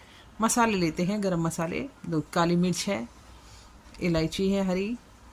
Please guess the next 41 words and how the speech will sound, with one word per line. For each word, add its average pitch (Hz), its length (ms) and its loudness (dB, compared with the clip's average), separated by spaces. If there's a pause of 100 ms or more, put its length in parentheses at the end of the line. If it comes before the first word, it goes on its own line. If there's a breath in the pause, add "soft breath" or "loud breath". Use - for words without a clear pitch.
(440)
और 160 240 -2 (200)
ये 247 160 0
देखिए 240 380 2 (220)
इधर 220 220 2
साइड 202 320 0
में 220 100 2
जो 208 120 0
है 214 160 -4
बघार 185 500 0
के 220 160 -2
हैं 214 200 0
और 185 200 0
इधर 214 220 0
साइड 202 280 -2
में 196 120 0
जो 190 120 -2
है 196 140 -2
मैंने 190 260 -2
पीसने 170 460 0
को 170 140 -6
रखा 175 260 -2
है, 202 220 0
यानी 180 260 0
राइट 190 220 0
साइड 214 260 -2
के 202 100 -2
जो 196 140 -2
है 214 140 0
बघार 165 340 -2
में 190 120 0
जाएंगे 196 400 -2
और 180 200 -2
लेफ्ट 190 220 -4
साइड 208 200 -6
के 196 140 -2
जो 190 140 0
है 220 100 0
वो 220 180 -2
पीसने 180 280 -2
में 156 120 0
जाएंगे। 143 420 -4